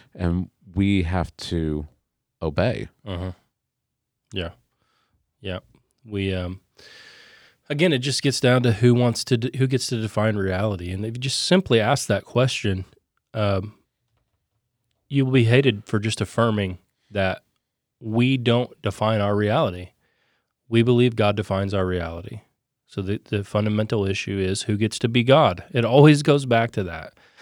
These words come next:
Speaker 2: And even, you could even say that to someone you're having this conversation with. <clears throat> You are trying to be God. You can't be.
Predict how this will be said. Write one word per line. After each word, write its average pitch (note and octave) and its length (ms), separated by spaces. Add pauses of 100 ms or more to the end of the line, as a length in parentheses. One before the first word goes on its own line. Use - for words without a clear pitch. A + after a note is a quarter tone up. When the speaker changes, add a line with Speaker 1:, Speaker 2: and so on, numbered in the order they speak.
(160)
Speaker 2:
And F#3 100
even, G3+ 300
you F#3 100
could D#3+ 160
even D#3+ 200
say B2+ 240
that A#2+ 160
to A2 80
someone G#2 380
you're G#2 200
having G#2+ 300
this G2+ 140
conversation A2 640
with. F#2 300 (640)
<clears throat> - 60 (280)
You C3+ 220
are D#3 60
trying A#2 560
to - 120
be G#2 240
God. F2+ 460 (1300)
You C#3 160
can't F3+ 260
be. A2 200